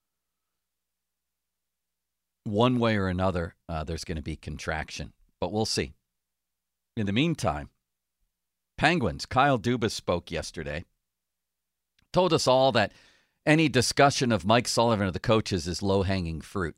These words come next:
So I guess we can't criticize them. They're not the problem, even though it's unbelievably indicting to him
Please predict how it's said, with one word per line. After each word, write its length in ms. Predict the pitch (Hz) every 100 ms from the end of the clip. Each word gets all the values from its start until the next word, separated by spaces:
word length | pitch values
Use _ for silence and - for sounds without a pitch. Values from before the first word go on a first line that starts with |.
| -
So 120 | 110
I 80 | 92
guess 240 | 104 -
we 80 | 95
can't 280 | - 95 90 _
criticize 600 | - 90 85 85 76 -
them. 260 | 82 85 78
They're 160 | 90
not 220 | 87 85
the 60 | 90
problem, 460 | - 85 78 78 76 _ _ _ _ -
even 200 | 113 104
though 100 | 90
it's 120 | 90
unbelievably 720 | 104 95 87 98 90 87 90
indicting 640 | 80 73 87 95 82 71 - _ _ _ _ _
to 160 | 117 92
him 360 | 87 117 110